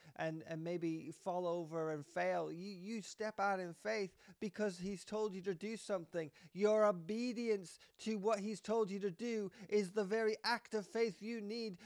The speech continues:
to see the situations and circumstances turned around in your life. Right now,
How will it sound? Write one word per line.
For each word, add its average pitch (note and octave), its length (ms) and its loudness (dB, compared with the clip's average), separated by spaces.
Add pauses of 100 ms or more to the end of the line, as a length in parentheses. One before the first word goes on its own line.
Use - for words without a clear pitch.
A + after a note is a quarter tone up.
to A3 120 -2
see A#3 180 -4
the G#3+ 120 0
situations G#3+ 760 -4
and F#3+ 100 -6
circumstances F#3 760 -4
turned A#3+ 400 0
around G3+ 440 2
in E3 180 -6
your D#3 160 -4
life. C#3+ 240 -8 (1080)
Right A#3 280 4
now, A3 420 2